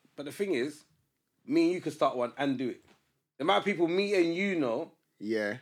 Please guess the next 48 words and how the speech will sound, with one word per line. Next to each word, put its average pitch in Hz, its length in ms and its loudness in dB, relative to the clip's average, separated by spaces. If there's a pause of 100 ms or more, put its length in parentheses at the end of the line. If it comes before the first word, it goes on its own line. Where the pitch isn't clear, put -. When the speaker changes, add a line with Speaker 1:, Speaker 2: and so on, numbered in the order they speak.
(200)
Speaker 1:
Yeah. 139 280 2 (360)
We - 100 2
Speaker 2:
We 151 60 8
Speaker 1:
could 185 60 8
get 202 100 6
Speaker 2:
could - 80 -6
Speaker 1:
fifty-six 175 400 -4
people. 127 400 -8
Speaker 2:
We 147 180 2
could, 214 380 6
yeah, 135 160 6
but 143 140 6
at 143 40 4
the 151 80 6
same 175 240 2
time, 147 340 4 (140)
when 151 180 2
you're 175 140 2
explaining 160 480 4
these 123 180 0
things 123 200 -2
to 120 80 -4
people, 113 220 -4
because 143 260 -2
they 151 80 4
think 139 200 -4
it's 127 120 -4
a, 123 200 -2
a 123 140 -2
pyramid 135 400 0
scheme, 110 300 -4
they, 117 100 0 (340)
like, 143 140 4
Speaker 1:
Right. 170 100 8
Speaker 2:
even 170 220 4
putting 160 200 4
in 151 80 2
ten 151 220 4
pound, 151 200 4
it's 117 100 -2
like, 123 240 4
Speaker 1:
Right, 196 260 6
so 185 240 6
he, 214 140 0
that's 220 200 4
what - 100 0
I, 269 180 4
'cause 185 200 0